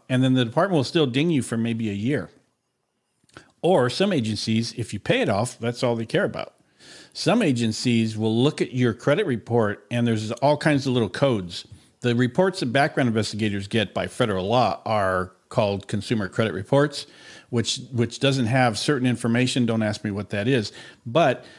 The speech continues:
the, the, the credit reports that they get have all the little codes on there, how many times you were late each month, and those types of, some background investigators look at that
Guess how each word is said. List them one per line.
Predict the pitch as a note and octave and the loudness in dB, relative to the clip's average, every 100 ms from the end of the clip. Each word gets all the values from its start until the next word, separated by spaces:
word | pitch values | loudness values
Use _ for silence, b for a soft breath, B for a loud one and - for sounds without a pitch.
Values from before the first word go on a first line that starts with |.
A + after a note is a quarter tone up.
| B _ | B _
the, | A#2 A2+ C3+ B2+ B2+ | -20 -2 2 2 0
the, | B2 C#3 C3 B2 - _ | -4 -2 0 -2 -6 _
the | B2+ | -6
credit | B2 G#3+ C4+ | 0 0 0
reports | D#3 D#3 C#3+ | 0 0 0
that | C3+ - | -2 0
they | D3 | 0
get | B2+ G#2+ D#3 C#3+ - | 0 0 2 2 -2
have | C#3+ C3 B2 | 0 2 4
all | C3 | 2
the | C3 B2 | 2 0
little | C3+ B2+ | 2 0
codes | - C3+ C3 D3 | 0 2 2 2
on | D3 C#3 | 0 2
there, | C#3+ D3 | 2 2
how | C3 | 0
many | B2 B2 | 0 0
times | B2+ B2+ A#2 | 0 0 0
you | A#2 | -2
were | G#2+ | -2
late | G#2+ A#2+ C#3+ | -2 -2 -4
each | C3 B2+ - | -4 -4 -4
month, | A#2 A#2 D3+ - - _ _ _ _ | -2 0 0 -2 -14 _ _ _ _
and | A#2 A2 | -4 0
those | B2+ C#3 | 0 0
types | - B2+ | 0 -2
of, | A#2 | -2
some | - D3 D#3+ | -2 2 2
background | D#3+ E3+ E3 D#3+ | 2 0 2 0
investigators | D#3 D#3+ - D#3+ D3+ C#3 | 2 -2 0 -2 0 -2
look | E3 | -2
at | D#3 A#2+ | -4 -6
that | F#2 - | -8 -10